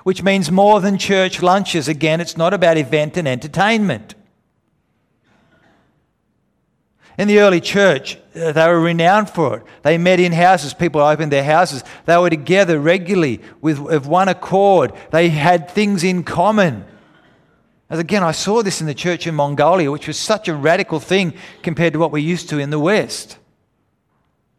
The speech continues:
Welcome and care and openness. In the second century, you know, Christians were known for this. There was this Roman satirist named Lucian. He used to make fun of people, particularly religious people, all sorts of religious people.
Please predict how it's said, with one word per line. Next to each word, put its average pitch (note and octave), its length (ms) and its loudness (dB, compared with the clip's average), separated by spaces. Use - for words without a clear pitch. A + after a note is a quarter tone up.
Welcome F3+ 460 0
and C3 160 -6
care F#3+ 400 2
and D3 160 -4
openness. F3 1040 -4
In D#3+ 100 -4
the E3 80 -2
second F3+ 380 -2
century, F3+ 340 -2
you D3+ 80 -4
know, D#3+ 140 0
Christians E3 400 -6
were B2 80 -4
known C#3+ 320 0
for D3 120 -6
this. F3+ 200 -4
There E3+ 140 0
was E3 100 -2
this D#3+ 180 -4
Roman F3+ 560 2
satirist E3 800 -2
named C3+ 320 -2
Lucian. D#3 400 -2
He D#3 80 -4
used F3+ 100 -4
to F3+ 80 -6
make D3+ 220 0
fun E3+ 180 0
of D#3 80 -2
people, C3 220 -4
particularly G3 420 -2
religious D3 400 -2
people, D#3 260 -2
all G3+ 120 0
sorts E3 260 -4
of D3 80 -6
religious B2+ 300 -8
people. C#3+ 500 -8